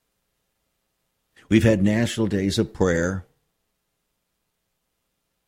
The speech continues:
But we really haven't called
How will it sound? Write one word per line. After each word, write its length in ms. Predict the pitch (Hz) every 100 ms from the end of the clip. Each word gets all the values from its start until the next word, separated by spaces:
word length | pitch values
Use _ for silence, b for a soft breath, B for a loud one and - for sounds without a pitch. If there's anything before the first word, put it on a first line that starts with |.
| _ _ b b
But 120 | 123
we 180 | 135 120
really 500 | 117 185 202 185 143 -
haven't 520 | 143 139 139 147 - _ _ _ _ _ _ _ _ _ _ -
called 560 | - 123 90 73 69